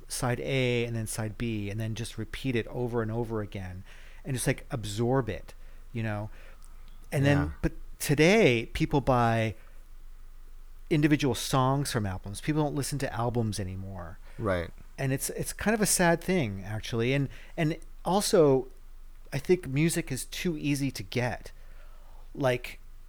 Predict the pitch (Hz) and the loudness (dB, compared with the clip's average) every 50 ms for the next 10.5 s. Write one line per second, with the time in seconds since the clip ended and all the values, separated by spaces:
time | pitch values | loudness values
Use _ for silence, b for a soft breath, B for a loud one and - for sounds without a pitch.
0 | - - - 127 143 170 180 190 180 - - 160 147 143 143 - - 160 - - | -12 -8 -4 0 0 2 2 2 0 0 2 2 2 2 0 0 -2 -4 -4 -4
1 | 139 127 131 131 127 120 - 117 110 110 - - - - - - - 160 147 165 | -2 -2 0 0 0 0 0 0 0 -2 -2 -8 -14 -16 -10 -4 2 4 6 6
2 | 180 185 - 175 175 165 - - 156 143 131 120 131 131 123 120 - - 139 131 | 6 6 8 8 8 8 6 6 4 4 4 4 4 2 0 0 -2 -2 -2 0
3 | 131 127 123 123 - - - 131 - - 135 127 - - - - 131 143 147 107 | 0 0 0 -2 -2 -2 -4 -4 -4 -4 -4 -6 -6 -8 -10 -8 -4 -4 -4 0
4 | - 127 120 113 - - - - - 135 110 120 127 131 135 123 107 101 95 95 | 2 2 2 2 0 -2 -4 -2 -2 0 2 2 4 4 2 2 0 -2 -4 -4
5 | 101 101 b b b b b b b b b 127 127 - - - - 175 135 127 | -8 -10 b b b b b b b b b 4 4 2 0 -6 0 2 2 2
6 | - - 135 139 - - 180 190 190 160 131 131 - - - - 143 - 160 139 | 4 4 4 4 4 4 6 6 6 6 2 0 -4 -6 -6 -4 -4 -2 -2 0
7 | 131 143 147 139 131 135 - 123 113 - - 120 107 131 127 - - 123 113 - | 2 2 2 2 2 0 -2 -4 -2 0 0 0 0 0 -2 -2 -2 -4 -2 -4
8 | - 95 - 147 160 180 156 110 113 - b b b b b b b b - 135 | -4 -4 0 4 4 6 6 4 2 0 b b b b b b b b 0 2
9 | 135 131 117 127 160 170 165 175 160 135 127 135 131 123 120 117 113 101 95 95 | 2 4 8 10 10 10 10 10 6 6 6 4 6 6 4 4 2 0 -2 0
10 | 110 113 123 127 110 - 80 64 - - | 2 2 2 2 0 -2 -8 -10 -10 -14